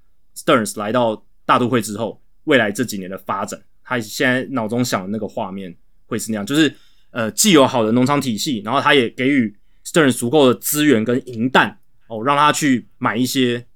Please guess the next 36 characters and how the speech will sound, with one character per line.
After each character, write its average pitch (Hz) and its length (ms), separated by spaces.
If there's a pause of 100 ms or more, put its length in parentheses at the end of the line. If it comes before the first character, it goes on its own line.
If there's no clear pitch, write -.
(200)
保 - 180
险， 127 260 (120)
对 98 80
不 107 80
对？ 113 160
一 113 40
些， 123 340 (220)
呃， 98 160
自 - 160
由 131 100
球 127 140
员 113 100
的 117 60
保 113 220
险， 117 200
但 139 280 (260)
最 175 140
重 151 160
要 143 160
的 120 60
是 127 180
他 110 120
们 131 100
农 120 140
场 120 160
的 117 60
体 110 220
质， 95 300 (400)
呃， 98 220
现 214 160
在 196 40
已 156 40
经 151 120
变 151 180
好 110 160
了， 76 160